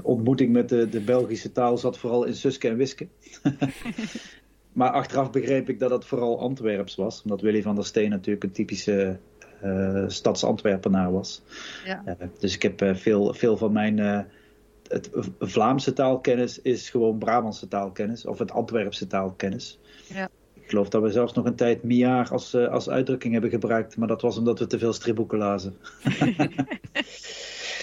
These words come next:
Speaker 1: Hey, ik heb nog een volgend fragment. Ik, eh, ik ben benieuwd of, eh, of jullie die kunt thuisbrengen. Deze is misschien wel lastiger. Het is een kort fragment. Eh,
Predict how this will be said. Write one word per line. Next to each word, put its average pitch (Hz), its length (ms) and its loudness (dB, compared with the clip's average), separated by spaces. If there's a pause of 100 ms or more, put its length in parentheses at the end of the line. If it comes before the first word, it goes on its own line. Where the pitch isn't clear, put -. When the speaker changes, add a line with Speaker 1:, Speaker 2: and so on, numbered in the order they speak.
(160)
Speaker 1:
Hey, 165 120 6
ik - 140 2
heb 185 140 2
nog 165 120 2
een 151 120 0
volgend 175 380 2
fragment. 123 560 -2
Ik, 123 220 -6
eh, 127 240 2 (180)
ik 131 200 -4
ben 135 140 0
benieuwd 131 280 0
of, - 200 -6
eh, 120 360 0 (220)
of - 180 -10
jullie 117 160 2
die 110 140 -4
kunt 127 180 -4
thuisbrengen. 110 520 -2
Deze 120 220 2
is - 100 -14
misschien 123 260 0
wel 120 100 6
lastiger. 139 340 2
Het 139 100 -4
is 127 80 0
een 123 80 -6
kort - 240 2
fragment. 147 580 -2
Eh, - 160 -6